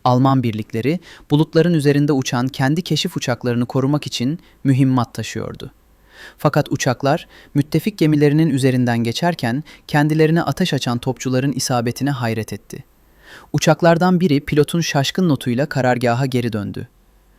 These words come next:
"Bu mermiler bizi takip etmiyor ama sanki biz nereye gidersek orada patlıyor." Bu noktada Alman istihbaratı nihayet en kötü ihtimali masaya koydu. Müttefikler yeni bir sigorta tipi geliştirmiş olabilir.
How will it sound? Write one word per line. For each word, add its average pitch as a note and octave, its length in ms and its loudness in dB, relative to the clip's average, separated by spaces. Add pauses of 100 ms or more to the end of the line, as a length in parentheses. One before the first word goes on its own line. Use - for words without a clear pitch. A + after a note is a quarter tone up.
(420)
"Bu G#3+ 100 4
mermiler E3 480 4
bizi D3 180 -4
takip C#3 360 0
etmiyor - 500 -4 (300)
ama C3 160 0
sanki C#3 360 0
biz B2+ 140 -2
nereye C#3+ 300 4
gidersek A#2 580 -4
orada A#2+ 240 0
patlıyor." - 600 -10 (960)
Bu D3+ 100 4
noktada B2 500 0 (340)
Alman E3 300 4
istihbaratı D3 800 0
nihayet D3 560 0
en F3+ 160 2
kötü C#3+ 220 -4
ihtimali B2 460 -2
masaya A#2 340 -2
koydu. G#2+ 420 -10 (800)
Müttefikler C#3 760 0
yeni D#3+ 260 4
bir E3 80 2
sigorta C#3+ 460 0
tipi B2+ 220 -8
geliştirmiş A#2+ 580 -4
olabilir. G#2+ 520 -8